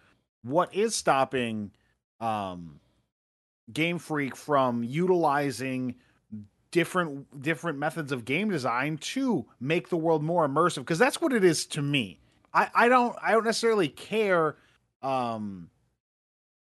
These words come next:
to call, to, to call a game pretty or not. But if visually,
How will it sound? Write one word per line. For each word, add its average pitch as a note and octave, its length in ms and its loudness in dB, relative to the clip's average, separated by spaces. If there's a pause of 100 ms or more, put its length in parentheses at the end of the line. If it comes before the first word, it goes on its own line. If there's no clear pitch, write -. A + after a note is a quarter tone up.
(300)
to D3 120 -10
call, G3 540 4
to, - 340 -12
to F#3+ 80 -8
call G3 260 2
a F#3+ 60 4
game E3+ 220 -2
pretty B3+ 500 -4
or C3 240 0
not. A2+ 420 -4 (440)
But D#3+ 280 2
if E3+ 160 2
visually, C3+ 880 0